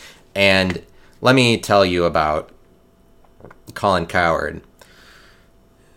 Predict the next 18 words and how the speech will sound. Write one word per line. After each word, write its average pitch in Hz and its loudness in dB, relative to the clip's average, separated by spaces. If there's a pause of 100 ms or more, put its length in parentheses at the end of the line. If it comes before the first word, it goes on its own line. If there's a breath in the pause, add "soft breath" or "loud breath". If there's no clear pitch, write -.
Let 123 2
me 127 0
summarize 98 2
it 85 -4
for 80 -2
you. 71 -10 (220)
Like, 87 0
he, 98 0
let 104 -2
me, 92 -2 (400)
let 101 -6
me 104 0
break 95 -2
down 87 0
the 78 -6
riddle 78 -4
for 78 -8
you. 82 -12